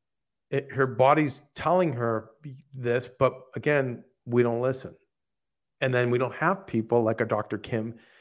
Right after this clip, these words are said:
or, or Deepak Chopra or someone else to say to us,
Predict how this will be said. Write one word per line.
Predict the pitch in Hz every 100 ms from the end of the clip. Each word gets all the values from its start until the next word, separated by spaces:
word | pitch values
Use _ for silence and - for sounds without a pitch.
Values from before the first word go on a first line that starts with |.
| _ _ _ _
or, | 135 120 110 120
or | 123
Deepak | 107 117 110 110 -
Chopra | 117 107 113 110
or | 120
someone | - 156 156 143
else | 165 165
to | 123
say | 135 190
to | 135
us, | 113 107 -